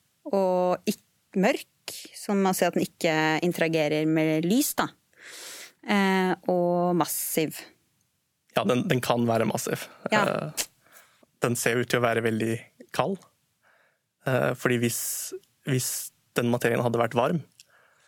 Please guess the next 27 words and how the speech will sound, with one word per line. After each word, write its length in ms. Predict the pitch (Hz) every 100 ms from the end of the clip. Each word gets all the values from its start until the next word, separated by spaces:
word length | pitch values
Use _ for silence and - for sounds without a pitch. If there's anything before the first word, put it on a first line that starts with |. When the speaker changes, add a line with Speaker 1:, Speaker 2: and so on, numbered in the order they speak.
| _ _ _
Speaker 2:
så 160 | - 135
hadde 220 | 127 123
den 80 | 117
ikke 140 | - -
klart 260 | 120 -
å, 80 | 123 120 120 123 - _ _ -
å 120 | 139 -
kollapse 500 | 139 117 - - 135
og 120 | 127
hope 300 | 139 123 123
seg 200 | - 131
opp 140 | - - - - _
så 200 | - 127
mye 240 | 123 113
som 160 | 110 120
vi 80 | 120
ser 300 | - 117 120
at 140 | - -
det 140 | 123
gjør 320 | 117 120 120 - _ -
i 80 | 135
gra-, 320 | 127 127 - -
i 160 | - - -
universet 320 | 123 120 -
vårt, 140 | 131 -
da. 100 | - - -
Speaker 1:
Mm. 220 | 254 214